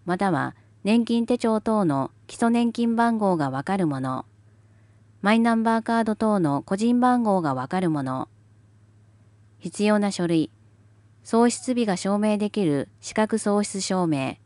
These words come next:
または離職票や退職事例等。年金相談、お手続きは予約相談をご利用ください。日本年金機構では、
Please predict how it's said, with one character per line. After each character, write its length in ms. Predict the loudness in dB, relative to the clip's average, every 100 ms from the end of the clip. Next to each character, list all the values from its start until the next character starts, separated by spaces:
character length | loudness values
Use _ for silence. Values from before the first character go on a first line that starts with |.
| -8
ま 100 | -4
た 140 | 0
は 220 | 0 -2 -6 _ _ -6
離 100 | -4
職 280 | 0 0 0
票 260 | 0 0
や 280 | 2 0 -2 _ _ -2
退 200 | 2 2
職 260 | 2 0
事 120 | 0 0
例 220 | 0 -2
等。 420 | -2 -2 -2 -8 _ _ _ _ _ _ _ _ _ _ _ _ _ _ _ _ _ _ _ -2
年 240 | 2 2
金 200 | 4 2
相 260 | 2 2 2
談、 300 | 2 0 -2 -4
お 100 | 0
手 120 | 2
続 260 | 2 -2
き 160 | 0 0
は 260 | 0 0 -4 -2
予 100 | 2
約 280 | 4 4 2
相 220 | 2 2
談 240 | 2 2
を 80 | 2
ご 120 | 0
利 100 | 2
用 140 | 2 2
く 80 | 0
だ 120 | -4
さ 200 | -2 -2
い。 160 | -4 -8 _ _ _ _ _ _ _ _ _ _ _ _ _ _ -4
日 200 | -2 0
本 180 | 2 4
年 200 | 2 2
金 160 | 0 0
機 120 | -2
構 200 | 0 2
で 140 | 2
は、 280 | 0 0 -2